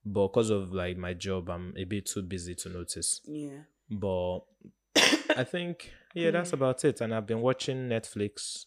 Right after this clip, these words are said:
Speaker 1: this Jeffrey Dahmer thing.
Speaker 2: Mm-hmm.
Speaker 1: And what else? What else? What else? My girlfriend and I are fine.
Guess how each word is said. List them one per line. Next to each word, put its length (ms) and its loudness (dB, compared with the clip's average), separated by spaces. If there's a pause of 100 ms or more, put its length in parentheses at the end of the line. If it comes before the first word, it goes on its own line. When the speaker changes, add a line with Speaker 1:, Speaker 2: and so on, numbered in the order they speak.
Speaker 1:
this 200 -2
Jeffrey 400 -2
Dahmer 420 2
thing. 380 -4
Speaker 2:
Mm-hmm. 600 -6 (300)
Speaker 1:
And 640 -4 (440)
what 160 2
else? 260 2
What 220 -2
else? 200 -2
What 220 -4
else? 300 -4 (420)
My 100 6
girlfriend 400 10
and 140 8
I 180 8
are 60 2
fine. 440 0